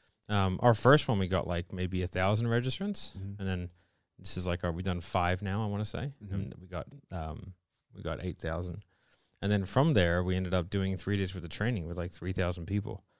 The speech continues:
Speaker 2: Mm-hmm.
Speaker 1: So now we've immediately increased our authority with three thousand people, and that just gets kinda bigger every time. So, like,
Speaker 2: Mm.
Speaker 1: um, you know, after a while, and then when you add in affiliates and some of the stuff that we wanna start doing, like, the goal is to get, you know, thirty, forty thousand people to register, and then you end up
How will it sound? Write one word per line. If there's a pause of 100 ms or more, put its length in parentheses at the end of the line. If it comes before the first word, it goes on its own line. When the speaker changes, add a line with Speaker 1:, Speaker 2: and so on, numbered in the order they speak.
Speaker 2:
Mm-hmm. (520)
Speaker 1:
So
now
we've
immediately
increased (180)
our
authority
with
three
thousand
people, (280)
and
that
just
gets
kinda
bigger
every
time.
So,
like, (220)
Speaker 2:
Mm.
Speaker 1:
um,
you
know, (720)
after
a
while,
and
then
when
you
add
in
affiliates
and
some
of
the
stuff
that
we
wanna
start
doing,
like,
the
goal
is
to
get,
you
know,
thirty,
forty
thousand
people
to
register,
and
then
you
end
up